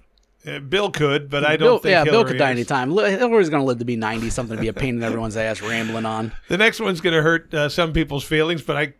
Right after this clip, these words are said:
Speaker 1: kind of agree
Speaker 2: Oh,
Speaker 1: with him.
Speaker 2: fuck. Yeah, go ahead. There's another person too.
Speaker 1: Uh, Chris Burke, uh, which was Corky from Life Goes On, the
Speaker 2: Mm.
Speaker 1: kid with Downs.
Speaker 2: <laughs>
Speaker 1: Now, Life Goes On was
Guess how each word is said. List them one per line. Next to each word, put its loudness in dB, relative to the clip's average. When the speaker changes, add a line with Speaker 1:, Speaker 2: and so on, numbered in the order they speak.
Speaker 1:
kind -6
of -4
agree 0
Speaker 2:
Oh, 2
Speaker 1:
with 0
him. 0
Speaker 2:
fuck. -6
Yeah, -2
go 0
ahead. -2
There's -4
another -2
person -8
too. -8
Speaker 1:
Uh, 0
Chris 0
Burke, -2
uh, -6
which -10
was -8
Corky 0
from -6
Life 2
Goes 0
On, -4
the -8
Speaker 2:
Mm. -2
Speaker 1:
kid 0
with -4
Downs. -4
Speaker 2:
<laughs> -2
Speaker 1:
Now, 2
Life 4
Goes 2
On 2
was -8